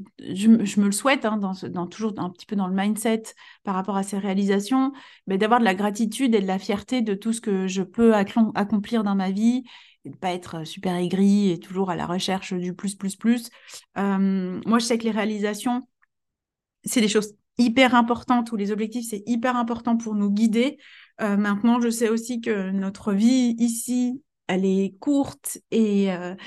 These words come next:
elle est, elle est, elle est tellement précieuse que, euh, bah, je me souhaite de ne pas, euh, passer à côté de ma vie et de pouvoir en profiter pleinement,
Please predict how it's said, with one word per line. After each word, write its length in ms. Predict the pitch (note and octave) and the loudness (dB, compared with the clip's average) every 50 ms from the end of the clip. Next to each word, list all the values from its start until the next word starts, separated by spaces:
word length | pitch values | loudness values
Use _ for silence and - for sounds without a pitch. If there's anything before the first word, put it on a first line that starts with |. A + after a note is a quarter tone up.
| - - - - - - _ - | -20 -20 -20 -20 -20 -20 _ -6
elle 200 | - G3+ F#3 F3+ | -4 -2 0 0
est, 200 | F3+ F#3 F3+ F3+ | 0 2 0 0
elle 180 | - - F#3+ F3 | 0 0 0 0
est, 480 | F3+ F3 F3 F3 E3+ E3+ E3+ E3 - - | 0 0 0 0 -2 -2 -2 -2 -4 -2
elle 120 | F3+ F3+ | -2 -2
est 100 | F3+ - | 2 4
tellement 220 | A#3 A3+ A3+ A#3 | 4 6 6 4
précieuse 680 | A#3 - B3+ A#3 A#3 - B3+ B3+ C4 C4 A#3 G#3 - G#3 - | 4 4 0 0 0 0 -2 -2 0 0 -2 -4 -6 -10 -8
que, 280 | - A3+ A3 A#3 A#3+ A#3 | -4 0 0 2 2 2
euh, 320 | G#3 F#3+ F#3 F3+ F3 F3 F#3 | 2 0 0 -2 -2 -4 -4
bah, 340 | F#3 F#3 F3 F3 F3 F3 | -4 -4 -4 -4 -4 -6
je 140 | F3 F#3 F3+ | -8 -8 -8
me 120 | F3+ F3 F3 | -8 -8 -8
souhaite 360 | F3 - A#3+ B3 A#3+ - F#3+ | -2 0 0 0 0 -4 -6
de 100 | F#3 F#3 | -4 -4
ne 140 | F3 F3 E3+ | -4 -4 -2
pas, 400 | E3+ G#3+ G#3+ G#3+ G#3+ G3+ F#3 F3 | 0 2 4 4 4 2 0 0
euh, 140 | F#3 F#3+ - - | -2 -4 -4 -4
passer 260 | - G3+ G3+ G3+ - A3+ | -4 -4 -4 -2 0 -2
à 80 | G#3+ | -2
côté 500 | G#3 G#3+ G3 G3 G3 A3+ A#3+ B3 B3+ B3+ - - - - - _ - | 0 -2 -6 -4 0 0 0 0 -2 -6 -12 -20 -20 -20 -20 _ -8
de 280 | - G3 G#3+ A3+ A3 A3 | -4 2 4 4 4 4
ma 200 | G#3+ G3 F3+ F#3 | 4 2 0 0
vie 280 | F#3 G3+ A#3 B3+ B3 - | 0 0 -2 -2 -2 0
et 100 | - G3+ | 0 0
de 100 | F#3+ G3 | 0 0
pouvoir 360 | F#3+ - - G#3 A#3 B3+ A#3 G#3+ | -4 -4 -2 2 4 4 4 4
en 80 | G3 | 0
profiter 600 | G3 - A#3 A3 - - G3 - A3+ A#3 A#3+ B3 | -2 -2 -4 -4 -4 -4 -8 -2 0 0 0 0
pleinement, 680 | A#3 A#3 - A3 A3 A3+ A3+ A3 F#3+ F#3 A3 C#4 - | -2 -2 0 2 6 8 8 8 6 4 0 -4 -6